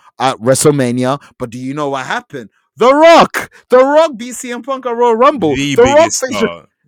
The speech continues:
Speaker 2: The
Speaker 1: the
Speaker 2: biggest.
Speaker 1: biggest. The biggest. So that was Friday. So the fans are saying, the fans are pissed. So you probably seen some of my retweets. The
Speaker 2: Mm-hmm.
Speaker 1: fans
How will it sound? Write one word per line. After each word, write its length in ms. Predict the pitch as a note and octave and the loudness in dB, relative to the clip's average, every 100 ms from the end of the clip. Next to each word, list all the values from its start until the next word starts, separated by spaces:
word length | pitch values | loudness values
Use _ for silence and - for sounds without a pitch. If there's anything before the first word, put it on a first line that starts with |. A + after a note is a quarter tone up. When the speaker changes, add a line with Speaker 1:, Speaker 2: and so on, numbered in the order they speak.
| _ | _
Speaker 2:
The 480 | G2 F#2+ A2+ D3 C3 | _ -20 -16 -14 -12
Speaker 1:
the 60 | B2+ | -8
Speaker 2:
biggest. 440 | F#3+ A3+ G#3+ D#3+ | -4 -2 -4 -2
Speaker 1:
biggest. 600 | E3+ C#3 B2 G2+ - - _ _ _ _ | -2 -2 -8 -12 -18 -20 _ _ _ _
The 340 | A#2+ G3 G#3 | -10 -6 -6
biggest. 560 | D3+ C#3+ A2 F#2 - - _ _ _ _ _ _ | -4 -6 -8 -14 -18 -20 _ _ _ _ _ _
So 480 | - - E3+ D#3+ C#3+ A2 | -20 -10 -6 -6 -8 -10
that 240 | F3+ G3 _ | -12 -12 _
was 200 | D3 D#3 | -12 -12
Friday. 560 | - D#3+ C3+ A2 F#2+ F2+ _ _ _ _ _ _ _ _ _ _ | -12 -14 -12 -14 -18 _ _ _ _ _ _ _ _ _ _ _
So 160 | - | -8
the 120 | C#3+ C3+ | -6 -6
fans 500 | - A#3+ A#3 F#3+ - | -2 0 0 -2 -6
are 120 | C#3+ | -8
saying, 380 | - D#3+ C#3+ A#2 | -6 -6 -8 -12
the 80 | - | -14
fans 280 | F3 G3+ | -12 -10
are 80 | B2+ | -14
pissed. 400 | - C#3+ G2+ - _ _ _ _ | -14 -16 -16 -20 _ _ _ _
So 180 | - C3+ | -16 -14
you 220 | C3 D#3+ | -12 -14
probably 280 | E3 E3+ D#3 | -10 -10 -10
seen 240 | - E3+ | -16 -16
some 160 | D3+ D3 | -14 -12
of 100 | C3 | -12
my 140 | C3 | -12
retweets. 580 | A#2+ D3+ C#3+ - A2 - | -12 -12 -12 -16 -20 -20
The 100 | - | -20
Speaker 2:
Mm-hmm. 100 | - | -16
Speaker 1:
fans 380 | C#3 G3 G#3 E3+ | -10 -10 -10 -14